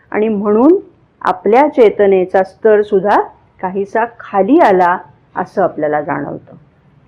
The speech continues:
हे जर करायचं नसेल तर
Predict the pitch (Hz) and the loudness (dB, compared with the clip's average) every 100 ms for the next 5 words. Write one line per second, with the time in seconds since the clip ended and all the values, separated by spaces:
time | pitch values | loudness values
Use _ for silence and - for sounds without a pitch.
0 | _ _ _ _ - 254 320 294 349 349 | _ _ _ _ -4 0 0 2 0 0
1 | 339 233 220 220 208 240 220 196 214 - | 2 2 2 -2 -4 -4 -2 -4 -6 0
2 | 262 214 202 311 - _ _ _ _ _ | 2 4 4 2 0 _ _ _ _ _
3 | - 226 240 | -2 2 4